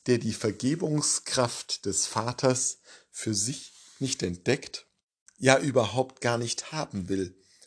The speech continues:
obwohl er selbst auch sündig ist in seinem Neid und in seiner Verstocktheit. Die Sünde ist nicht notwendigerweise das eigentliche Problem.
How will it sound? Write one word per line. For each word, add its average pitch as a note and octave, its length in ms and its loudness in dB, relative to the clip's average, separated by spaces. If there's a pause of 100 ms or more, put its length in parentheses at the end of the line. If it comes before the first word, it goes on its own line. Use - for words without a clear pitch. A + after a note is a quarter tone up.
(140)
obwohl B2 340 2
er G#2+ 120 2
selbst A#2+ 440 -2
auch B2+ 200 0
sündig C3+ 500 -2
ist - 360 0 (380)
in A#2+ 140 -2
seinem G2+ 320 2
Neid A2+ 680 2
und A2 160 -6
in A#2+ 100 -2
seiner A2+ 240 -2
Verstocktheit. - 920 -10 (1800)
Die B2 100 4
Sünde G3 680 4 (680)
ist - 320 2
nicht E3 520 -6
notwendigerweise A2+ 1400 0 (260)
das - 340 -4
eigentliche G#2 760 0
Problem. G2 800 -6